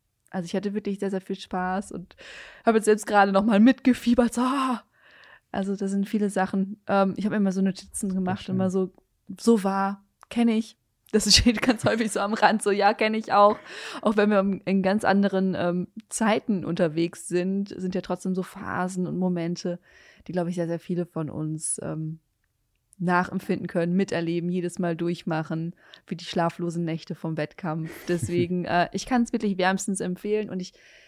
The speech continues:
Speaker 1: danke dir vom Herzen, dass du hergekommen bist, dass du uns mitgenommen hast und dass du so schön für uns deine Geschichten präsentiert hast.
Speaker 2: Total gern. Also ich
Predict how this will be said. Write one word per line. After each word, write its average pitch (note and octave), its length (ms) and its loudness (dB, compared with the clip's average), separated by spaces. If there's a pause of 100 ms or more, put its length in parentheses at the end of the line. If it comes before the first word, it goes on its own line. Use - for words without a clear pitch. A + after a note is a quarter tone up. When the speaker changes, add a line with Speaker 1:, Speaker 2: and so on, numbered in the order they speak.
(280)
Speaker 1:
danke A3 260 2
dir B3+ 120 0
vom C4 180 2
Herzen, A3+ 480 0 (180)
dass - 180 0
du B3 80 2
hergekommen A#3 600 4
bist, A#3+ 400 -2
dass G#3 160 -2
du G#3+ 80 -2
uns G#3 160 -2
mitgenommen A3 640 2
hast G#3 340 -6
und F#3+ 100 -6
dass F#3 220 -8
du G#3 60 -18
so G3 140 -10
schön F#3 360 -8
für - 180 -10
uns - 380 -10 (440)
deine F3 220 -6
Geschichten F3 640 -10
präsentiert E3 640 -10
hast. - 260 -20 (260)
Speaker 2:
Total - 360 -10
gern. G2+ 260 -6
Also G#2 180 -4
ich A2 140 -8